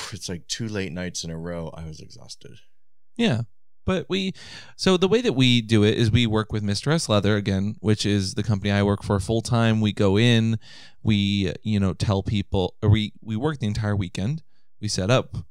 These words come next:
Speaker 2: we talk, we, we close it out, we clean it up, and then we head home. But, like, we're working nonstop for about five days to set up and tear down this entire event.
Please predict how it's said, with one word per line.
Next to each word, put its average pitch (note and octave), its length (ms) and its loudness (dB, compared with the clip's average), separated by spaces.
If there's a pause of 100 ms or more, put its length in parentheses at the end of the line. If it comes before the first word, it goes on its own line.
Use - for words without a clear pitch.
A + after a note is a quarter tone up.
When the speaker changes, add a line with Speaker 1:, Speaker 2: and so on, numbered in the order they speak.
(140)
Speaker 2:
we F#2+ 100 -12
talk, A#2 480 0
we, F#2 200 -10 (180)
we F#2+ 80 -6
close G#2+ 400 2
it G#2+ 80 2
out, A2+ 340 2
we B1+ 200 -8 (160)
clean G#2+ 240 0
it G2 100 0
up, A2+ 160 2
and G#2 80 -4
then G2 80 0
we F#2+ 60 -2
head G2 240 0
home. F#2+ 320 -4
But, - 120 -4
like, F#2+ 200 -4
we're C3+ 100 0
working A2 420 -2
nonstop G2 760 -2 (180)
for F#2+ 460 -4 (400)
about E3 220 -6
five G2 360 -4
days F2 600 -4 (240)
to G#2+ 100 -8
set F#2+ 240 -2
up G2 120 -2
and F#2 120 -6
tear G2+ 180 -4
down F#2 180 -4
this F#2 160 -10
entire F#2 340 -6
event. F#2+ 300 -4